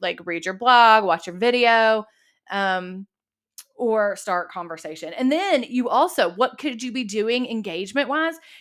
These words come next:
You need to be responding to comments with engaging replies. Like, not a, "Thanks for the comment," heart. Nope, that's not what we're doing. We are asking questions, we are encouraging conversation, and we are seeking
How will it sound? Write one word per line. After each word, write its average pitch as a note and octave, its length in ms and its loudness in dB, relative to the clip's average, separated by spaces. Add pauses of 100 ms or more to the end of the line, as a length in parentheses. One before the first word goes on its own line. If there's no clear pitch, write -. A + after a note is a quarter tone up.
You B3 80 -6
need A#3+ 140 -4
to B3 60 -6
be A3+ 200 -8
responding G#3 520 -8
to G#3+ 80 -10
comments F#3 420 -6
with G3+ 220 -12
engaging F#3 960 -6
replies. E3+ 500 -10 (260)
Like, F#3+ 400 0 (100)
not A3 400 2
a, A3+ 140 4
"Thanks A3 240 -6
for C#4+ 80 -6
the C#4 60 -6
comment," G#4+ 840 -2 (200)
heart. A3+ 800 0 (340)
Nope, G3+ 300 -4
that's G3 200 -6
not G3+ 140 0
what G3 80 -6
we're G#3 100 -8
doing. F3+ 360 -8 (220)
We G#3+ 160 -2
are F#3+ 160 -2
asking F#3+ 380 -4
questions, G#3 460 -4
we G3+ 120 -8
are E3+ 160 -4
encouraging G3+ 840 -8 (220)
conversation, F#3+ 840 -8
and A3 220 -8
we A3+ 100 -6
are F3 100 -4
seeking C#4 680 -6